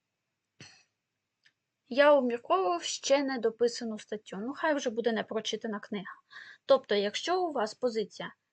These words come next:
«не прочитана книга», пишемо разом. Книга не прочитана, поміняли місцями, окремо. А якщо між оцим «не прочитана» і «книга» з'являється будь-яке третє слово,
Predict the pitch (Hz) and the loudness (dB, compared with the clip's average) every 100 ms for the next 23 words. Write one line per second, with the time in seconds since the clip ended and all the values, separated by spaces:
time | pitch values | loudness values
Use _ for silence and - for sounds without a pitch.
0 | _ 233 330 349 349 - 294 269 214 - | _ 0 0 0 -4 -2 0 0 0 -4
1 | 262 320 392 - _ _ 247 233 247 214 | -4 -2 -2 -4 _ _ -6 -4 -6 -6
2 | 185 180 185 - _ _ - _ - 262 | -6 -8 -8 -14 _ _ -20 _ 0 4
3 | 294 294 269 269 247 247 - 349 403 392 | 4 4 2 0 -2 -2 -2 -4 -2 -4
4 | - 311 302 302 294 277 - 277 277 277 | -2 0 2 2 2 -2 -2 -2 -2 -4
5 | 302 - 233 - 208 196 190 - - - | -4 -2 -2 -2 -4 -4 -8 -14 -18 -14
6 | - - 247 277 294 - 339 302 302 - | -14 -2 0 2 0 0 0 0 0 -2
7 | 247 - 277 247 277 285 349 339 269 226 | -4 -2 -2 0 -2 -2 -4 -2 -2 -2
8 | 226 220 214 - 247 254 247 226 190 196 | -2 -4 -6 -6 -8 -4 -2 -4 -6 -4
9 | 220 247 269 254 226 220 226 214 214 208 | -2 -2 -2 -2 -4 -4 -4 -4 -4 -2
10 | 226 220 208 - 240 339 226 | -2 -2 -8 -2 0 0 -2